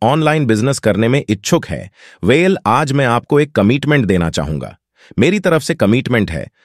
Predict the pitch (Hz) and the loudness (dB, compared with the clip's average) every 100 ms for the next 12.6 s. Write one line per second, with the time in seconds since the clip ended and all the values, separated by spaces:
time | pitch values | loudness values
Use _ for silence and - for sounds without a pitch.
0 | _ 120 113 160 151 147 151 160 - 160 | _ 0 2 2 2 0 0 -4 0 0
1 | 156 - 104 120 - 156 131 - - 117 | 0 0 0 0 0 0 0 -4 -2 -2
2 | 139 202 - 117 160 160 107 104 98 92 | 0 -4 -2 0 0 0 2 2 2 2
3 | 90 120 110 110 143 - - 87 127 147 | 2 2 2 0 -2 -10 -14 0 4 4
4 | 185 - 147 - 127 147 - 135 95 - | 2 0 -2 0 0 0 0 0 0 -2
5 | - - - 110 - 147 135 135 85 131 | -12 -18 -4 -4 0 0 0 0 0 0
6 | 160 165 - 147 104 95 113 151 - 98 | 0 -2 2 2 2 2 2 0 -2 0
7 | 117 135 123 139 110 104 113 113 156 156 | 0 2 0 0 0 0 0 0 -2 -2
8 | 147 104 98 87 78 62 50 _ _ - | -2 -2 0 0 -2 -8 -14 _ _ -2
9 | 147 180 - 190 156 170 180 - 151 - | 0 0 -2 -2 2 2 0 -2 -2 -2
10 | - 123 131 175 190 104 113 95 80 90 | -2 0 2 2 0 2 2 2 0 -2
11 | 143 107 98 127 135 135 95 123 170 165 | -2 -2 -2 -2 0 -2 0 0 2 2
12 | 151 - 175 160 90 | -2 -4 -2 0 -2